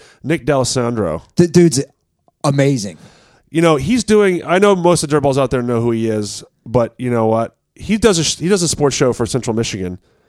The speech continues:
Speaker 1: and I listened to it, and he did a great job. And, um, you know, he's got a real future. So shout out to Nick.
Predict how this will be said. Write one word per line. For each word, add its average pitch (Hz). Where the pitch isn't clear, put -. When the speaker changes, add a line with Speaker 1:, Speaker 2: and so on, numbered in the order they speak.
Speaker 1:
and 139
I 165
listened 185
to 92
it, -
and 127
he 214
did 240
a 214
great 160
job. 156
And, 127
um, 120
you 131
know, 123
he's 139
got 151
a 143
real 139
future. 113
So 104
shout 135
out 131
to 123
Nick. 117